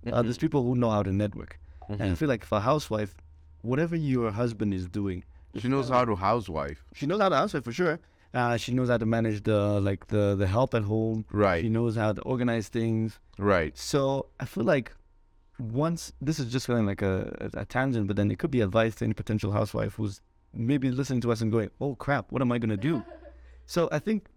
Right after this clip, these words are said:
Speaker 1: there's soft skills you gain throughout that. And then I feel like if you do get a chance, if you, if it's still early enough, you should take advantage and include yourself to the point where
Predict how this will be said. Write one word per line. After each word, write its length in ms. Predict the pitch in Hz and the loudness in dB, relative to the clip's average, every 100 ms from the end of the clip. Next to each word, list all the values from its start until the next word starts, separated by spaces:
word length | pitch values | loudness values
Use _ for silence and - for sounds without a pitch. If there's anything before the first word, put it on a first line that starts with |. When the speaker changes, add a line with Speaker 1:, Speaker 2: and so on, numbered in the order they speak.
| _ | _
Speaker 1:
there's 420 | 139 127 151 131 131 | -4 0 2 2 -4
soft 300 | - - 175 | -2 0 0
skills 300 | - 147 123 | 0 0 0
you 80 | 110 | -2
gain 340 | 98 113 120 117 | 0 0 2 0
throughout 320 | 117 117 113 | 0 0 2
that. 220 | 127 - - _ _ | 0 0 -10 _ _
And 120 | 113 | 0
then 80 | 120 | 2
I 80 | 113 | 2
feel 140 | 107 | 0
like 240 | 139 117 - _ _ _ | 0 0 -4 _ _ _
if 160 | 147 | -2
you 80 | 147 | -2
do 100 | 139 | 0
get 140 | 151 131 | 0 0
a 40 | |
chance, 280 | - 123 117 | 0 0 0
if 200 | 101 - | -6 -4
you, 140 | 107 | -2
if 240 | 104 98 101 | -2 -4 -8
it's 60 | |
still 200 | - 135 - | -2 -2 0
early 240 | 123 120 | -2 0
enough, 340 | 104 98 110 - - | 2 0 -2 -12 -4
you 100 | 131 | -2
should 180 | - 127 | -2 -2
take 160 | 165 | -2
advantage 460 | 156 117 120 117 113 _ _ _ _ _ - | 0 0 0 -2 -6 _ _ _ _ _ -2
and 160 | 127 | -2
include 420 | 123 120 143 165 | 0 -2 0 0
yourself 520 | 127 107 117 117 160 - - - - - | 0 0 2 0 -2 -14 -20 -20 -20 -12
to 80 | - | -4
the 100 | 120 | -4
point 340 | - 139 139 127 | 0 0 0 0
where 520 | 110 117 117 117 | 0 2 4 2